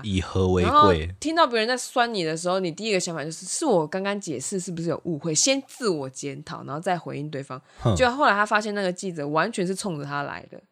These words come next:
Speaker 1: 哦。
Speaker 2: 然后他就跟那个他的医生讲说，他现在非常，他觉得很生气。然后后来他好像有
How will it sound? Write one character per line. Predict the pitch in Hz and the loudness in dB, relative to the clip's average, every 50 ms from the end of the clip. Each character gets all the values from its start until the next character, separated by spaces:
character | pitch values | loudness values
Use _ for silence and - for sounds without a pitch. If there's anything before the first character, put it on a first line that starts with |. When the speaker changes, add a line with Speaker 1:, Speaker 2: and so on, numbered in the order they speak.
| _ _ _ _ _ | _ _ _ _ _
Speaker 1:
哦。 | - 95 92 92 92 92 92 92 92 185 | -10 -8 -6 -6 -6 -6 -6 -6 -4 -2
Speaker 2:
然 | 185 202 | -2 2
后 | |
他 | 220 220 220 - - - - _ | 2 0 0 -2 -12 -20 -18 _
就 | - 233 214 | 0 0 0
跟 | 202 - 202 190 190 | 2 4 2 4 4
那 | 190 185 | 4 4
个 | 175 165 160 160 | 4 4 4 4
他 | 165 175 175 | 2 2 2
的 | 160 | 2
医 | 160 165 | 2 0
生 | 165 165 156 156 | -2 -2 -4 -4
讲 | 160 151 139 135 | -6 -8 -10 -10
说， | 143 147 | -10 -10
他 | 170 170 | -8 -6
现 | 180 170 | -6 -6
在 | 156 | -6
非 | 147 156 | -6 -6
常， | 143 127 113 - - _ | -6 -8 -8 -12 -14 _
他 | 175 180 | -8 -8
觉 | 175 165 143 | -6 -6 -8
得 | 139 131 | -8 -8
很 | 127 - | -10 -12
生 | 135 - 113 92 - | -12 -12 -12 -14 -12
气。 | - - - - - - _ _ _ _ | -12 -14 -14 -14 -18 -20 _ _ _ _
然 | 156 160 | -8 -8
后 | 170 | -4
后 | 180 190 | -2 -2
来 | 170 151 | -2 -2
他 | 156 | -2
好 | 160 170 139 | -2 -4 -4
像 | 143 151 170 156 | -4 -6 -8 -8
有 | 143 127 110 110 - - | -8 -10 -10 -12 -14 -18